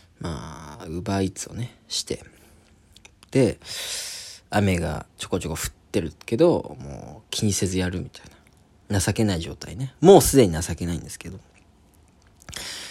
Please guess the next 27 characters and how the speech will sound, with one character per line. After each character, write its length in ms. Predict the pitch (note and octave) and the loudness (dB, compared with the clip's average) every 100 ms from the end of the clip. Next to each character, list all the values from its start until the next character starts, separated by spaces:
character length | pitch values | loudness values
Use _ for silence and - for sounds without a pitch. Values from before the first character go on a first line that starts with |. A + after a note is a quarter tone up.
| - - _ _ | -18 -20 _ _
で 100 | D3 | 6
も、 200 | D#3 C#3 | 8 10
ま 320 | A#2+ C3+ G#2+ F2+ | 8 6 4 2
あ、 40 | |
Uber 360 | - C3+ D3 D3+ | 2 4 8 6
Eats 160 | C#3+ | 6
の 60 | G#2 | 0
調 200 | - G#2 | 2 2
子 160 | - A2 | 2 2
は 80 | |
ま 120 | G#2+ E2+ | 2 2
あ 40 | |
悪 180 | E2 F2+ | 0 -2
く 120 | C#2+ | -4
な-、 120 | C2+ - - | -10 -12 -12
あ 100 | E2 | -8
の、 300 | E2 C#2+ B1+ | -6 -8 -6
良 140 | F2 | -6
く 120 | E2+ - | -6 -10
て 140 | - | -10
ね、 140 | G2+ - - | -10 -12 -18
そ 180 | - D2 | -8 -8
れ 80 | |
な 120 | - - | -8 -10
り 100 | - | -14
に。 140 | - - - - - - - - _ - _ _ _ _ _ _ _ _ _ - - | -16 -20 -20 -20 -20 -20 -20 -20 _ -20 _ _ _ _ _ _ _ _ _ -18 -4
で、 180 | D#3 | -4